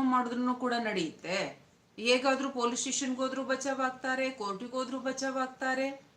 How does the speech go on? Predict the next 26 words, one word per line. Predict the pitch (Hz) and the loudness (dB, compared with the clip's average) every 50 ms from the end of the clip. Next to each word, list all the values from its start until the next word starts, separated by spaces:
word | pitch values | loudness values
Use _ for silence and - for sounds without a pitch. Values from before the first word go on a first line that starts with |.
| _ _ _ _ _ _ _ _ _ _ _ _ _ _ _ _ _ _ _ _ | _ _ _ _ _ _ _ _ _ _ _ _ _ _ _ _ _ _ _ _
ಅಲ್ಲೂ | - 185 214 240 277 277 | 2 2 4 4 2 2
ಕೂಡ | 277 285 285 269 269 | 2 0 4 6 6
ಅವ್ರಿಗೆ | 269 262 262 262 262 254 269 269 269 262 - 240 | 6 6 6 4 2 4 6 6 6 4 2 2
ನ್ಯಾಯ | 240 240 240 254 262 269 269 | 2 2 4 4 4 2 2
ಸಿಗುತ್ತೆ. | 254 - 269 226 269 269 - 269 269 | 0 -2 -2 -2 -4 -2 0 -2 0
ನ್ಯಾಯ | 247 240 226 233 254 254 | 0 2 2 2 2 0
ಸಿಗುತ್ತೆ | - 277 254 269 262 - 269 | 0 -2 -4 -4 -4 -2 0
ಅನ್ನೋದಕ್ಕಿಂತ | 269 262 262 254 262 - 269 254 - 269 254 226 | 0 0 0 -4 -4 -6 -6 -6 -4 -4 0 0
ಏನೇನೋ | 226 233 247 262 262 262 269 | 0 2 2 0 0 2 0
ಒಂದು | 262 262 247 247 | 0 -2 -2 -2
ಪ್ರಭಾವವನ್ನ | - 240 233 226 247 247 247 262 262 254 262 254 226 | -2 -2 0 2 2 2 4 4 2 2 2 0 0
ಬಳಸ್ತಾರೆ, | 220 247 247 262 - - - 254 254 254 262 | 0 0 0 0 -2 0 0 0 2 2 0
ಇನ್ಫ್ಲೂಯೆನ್ಸ್ | 240 226 220 233 240 247 262 247 254 - | -4 -4 -6 -6 -4 -4 -4 -4 -4 -2
ಬಳಸ್ತಾರೆ, | 254 254 254 247 - 254 247 240 240 240 254 - - - - _ _ _ _ - - - - - - - - - - - - | 0 0 0 0 0 0 0 0 0 -4 -8 -10 -14 -20 -20 _ _ _ _ -20 -20 -20 -20 -20 -20 -20 -20 -20 -20 0 4
ಅದರ | - 220 254 277 277 | 4 8 12 12 12
ಆಧಾರದ | 254 254 254 254 311 320 320 294 285 | 12 12 12 10 8 4 4 4 4
ಮೇಲೆ | 285 285 285 311 | 4 6 4 4
ಹೊರಗಡೆ | 262 254 247 247 254 247 247 | 4 4 4 4 4 2 2
ಬಂದ್ಬಿಡ್ತಾರೆ. | 233 233 233 226 220 220 185 - - 196 180 165 151 156 190 196 175 147 127 - - - _ _ _ _ _ _ _ _ | 2 0 0 2 0 0 0 0 0 2 2 2 2 0 0 0 0 -2 -4 -8 -14 -20 _ _ _ _ _ _ _ _
ನಾವು | - 196 220 247 269 | 4 6 6 6 6
ಕಷ್ಟ | 262 240 220 226 - 277 285 | 4 4 4 4 6 6 6
ಅನುಭವಿಸಿದ್ದೇ | 277 254 247 247 262 254 247 - - 233 196 196 262 311 311 262 - - | 6 6 6 4 4 2 2 0 -4 -4 -2 0 2 4 4 4 4 4
ಆಯ್ತು, | 208 196 160 - - 190 202 202 | 4 4 4 0 -4 -6 -6 -4
ನಮಗೆ | 190 196 196 220 233 254 | -4 -4 -4 -2 -2 -2
ನ್ಯಾಯನೇ | 226 208 196 202 214 233 247 247 254 254 | 0 2 2 2 2 2 0 0 -2 -2
ಸಿಗ್ಲಿಲ್ಲ, | - - 226 190 180 180 156 143 147 | -4 -4 -4 -2 -2 -2 -2 0 2